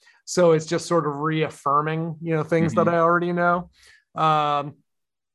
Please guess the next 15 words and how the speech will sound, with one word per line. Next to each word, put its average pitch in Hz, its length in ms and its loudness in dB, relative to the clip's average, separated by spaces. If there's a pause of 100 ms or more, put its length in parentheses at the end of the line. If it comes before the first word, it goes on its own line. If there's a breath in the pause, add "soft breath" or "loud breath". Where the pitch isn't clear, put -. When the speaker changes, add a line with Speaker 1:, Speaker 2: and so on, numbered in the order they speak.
(280)
Speaker 1:
but 233 140 2
again, 226 220 2
there's 208 200 0
value 185 440 2
because, 165 560 -4
you 165 100 -10
know, 147 80 -6
we 170 340 0
as 156 180 -4
human 156 280 -4
beings 151 520 -4
are 151 280 2
a 147 40 -2
forgetful 147 640 -6
lot, 156 280 0